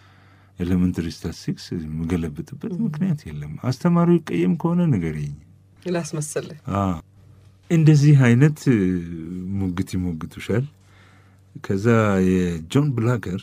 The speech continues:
Speaker 1: አንድ ጊዜ አሳይመንት ተሰጠንና በቃ አሳይመንቷን ጥሩ አድርጌ ሰርቻት ክፍል ውስጥ ፕሬዘንት ታደርጋለች። ፕሬዘንት ሳደርግ በቃ ተደነቅኩ፣ አደነቀኝ ብላከር ምናምን። እንዴ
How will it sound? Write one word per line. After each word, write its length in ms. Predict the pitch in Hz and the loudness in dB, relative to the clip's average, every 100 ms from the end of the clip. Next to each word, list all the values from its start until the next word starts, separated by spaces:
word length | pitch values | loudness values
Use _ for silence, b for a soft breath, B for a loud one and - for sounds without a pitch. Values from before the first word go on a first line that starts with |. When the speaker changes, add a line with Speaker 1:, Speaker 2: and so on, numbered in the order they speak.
| - | -10
Speaker 1:
አንድ 200 | 113 107 107 | -6 -4 -2
ጊዜ 160 | 98 101 | -2 -2
አሳይመንት 460 | 87 95 87 80 | -2 -4 -6 -8
ተሰጠንና 580 | - - 76 87 85 98 131 | -14 -16 -16 -14 -10 -6 -6
በቃ 200 | 73 - 87 | -8 -12 -14
አሳይመንቷን 600 | 80 85 80 80 76 82 | -12 -12 -12 -14 -14 -14
ጥሩ 140 | 82 87 | -12 -10
አድርጌ 260 | 80 78 78 | -10 -12 -14
ሰርቻት 480 | - 76 - 117 131 - b b b b b b | -12 -12 -8 -6 -8 -12 b b b b b b
ክፍል 240 | - - | -10 -6
ውስጥ 140 | 90 - | -8 -8
ፕሬዘንት 360 | 87 85 87 78 | -8 -8 -8 -12
ታደርጋለች። 560 | 76 67 65 - - - _ _ _ _ _ - | -16 -18 -20 -20 -20 -20 _ _ _ _ _ -16
ፕሬዘንት 420 | 95 87 87 82 | -12 -10 -12 -14
ሳደርግ 380 | - 80 139 254 202 | -14 -6 -6 -6 -8
በቃ 200 | 156 - | -10 -12
ተደነቅኩ፣ 540 | - 101 107 101 - - - | -6 -4 -2 -6 -8 -18 -16
አደነቀኝ 640 | 92 80 78 76 - 120 101 | -12 -12 -12 -12 -12 -10 -10
ብላከር 480 | 82 85 - - 196 | -12 -14 -10 -10 -8
ምናምን። 440 | 139 151 98 143 | -10 -10 -8 -8
እንዴ 220 | 392 269 | -8 -12